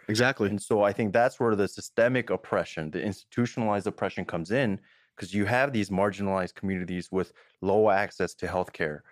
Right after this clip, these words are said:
Speaker 2: to, you know, to, to quality foods. There's, like, food deserts. Like, yo, where I was working is, like, I tried, like, I, I forgot, I, I, I didn't grocery shop. So I was trying to just go to a grocery store to pick up something. And I, I went to the produce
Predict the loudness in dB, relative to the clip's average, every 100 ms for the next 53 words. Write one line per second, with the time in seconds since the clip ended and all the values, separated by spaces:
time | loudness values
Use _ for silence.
0 | -20 _ _ -2 2 2 2 0 -2 -4
1 | -10 -8 -4 -2 -4 -4 -4 -4 -6 -6
2 | 2 4 4 0 0 -2 -2 -2 -2 2
3 | 0 0 -2 -2 0 0 2 -2 -10 _
4 | _ -20 _ -4 -2 4 4 6 6 6
5 | 4 0 0 0 -2 0 0 0 -4 _
6 | _ _ 2 4 6 6 6 2 4 4
7 | 4 2 4 6 4 4 4 4 2 -2
8 | -2 0 0 0 0 0 0 -2 2 0
9 | 0 -2 0 -2 -2 -2 0 2 0 2
10 | 0 0 -2 -4 -2 -2 -4 -2 -2 0
11 | 2 2 2 0 0 0 -2 0 0 0
12 | -4